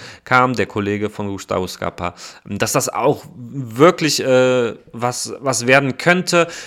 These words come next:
Ähm, ich denke, Danilo hat auch von seiner Physis auf jeden Fall, ähm, die, die, die Stärke in der Premier League, äh, zu bestehen. Ist ja, ist schon ein relativ harter Spieler, kann ein harter Spieler sein.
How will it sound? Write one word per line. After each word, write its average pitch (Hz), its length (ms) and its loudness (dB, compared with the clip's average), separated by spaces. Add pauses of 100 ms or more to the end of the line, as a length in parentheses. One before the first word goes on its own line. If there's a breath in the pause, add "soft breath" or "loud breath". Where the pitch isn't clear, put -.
Ähm, 117 600 -2
ich - 180 -8
denke, 120 240 -2
Danilo 113 500 0
hat - 220 -8
auch - 400 -10
von 107 220 -6
seiner 95 500 -2
Physis 143 580 -2
auf 110 180 -6
jeden 127 420 0
Fall, 117 420 4 (360 loud breath)
ähm, 104 920 -4 (380)
die, 107 360 -8
die, 101 220 -8
die 98 200 -10
Stärke 120 500 2
in 113 80 -2
der 110 60 0
Premier 113 320 -4
League, 107 400 -4
äh, 107 300 -2
zu 107 300 -6
bestehen. 127 500 -2
Ist 151 200 -6
ja, 180 60 -2
ist - 300 -2
schon 208 340 0
ein 151 40 -2
relativ 147 520 0
harter 143 280 -4
Spieler, 160 440 -4
kann 139 260 -8
ein 123 60 -10
harter 123 260 -4
Spieler 117 380 -2
sein. 110 280 2